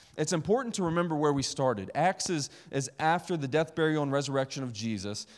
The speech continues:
but it's the continuation of everything that, that Jesus did in his earthly ministry and that he's now empowered his believers to do, and he's given the power by the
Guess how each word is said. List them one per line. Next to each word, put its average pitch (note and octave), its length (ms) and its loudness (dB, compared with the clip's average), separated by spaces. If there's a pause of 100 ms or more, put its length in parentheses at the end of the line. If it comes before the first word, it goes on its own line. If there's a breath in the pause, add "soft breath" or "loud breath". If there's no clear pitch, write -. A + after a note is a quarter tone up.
(140)
but C#3 140 4
it's C#3 160 -2
the D3 80 -4
continuation E3+ 800 2
of C3 80 -2
everything D3+ 440 0
that, C3+ 140 2 (140)
that C#3 120 0
Jesus D#3+ 440 0
did D#3+ 220 2
in D#3+ 80 0
his C3+ 160 -2
earthly D#3 320 0
ministry D3+ 440 0
and C3+ 120 0
that C3+ 80 -2
he's B2+ 140 -4
now D#3 220 0
empowered D3+ 640 2
his C3+ 140 -4
believers C#3 640 -4
to C3+ 60 -8
do, D3+ 360 0
and B2+ 160 -6
he's C3 220 -4
given F#3+ 280 -4
the C#3+ 100 -4
power C3 340 0
by B2+ 240 4 (220 loud breath)
the D3 100 -2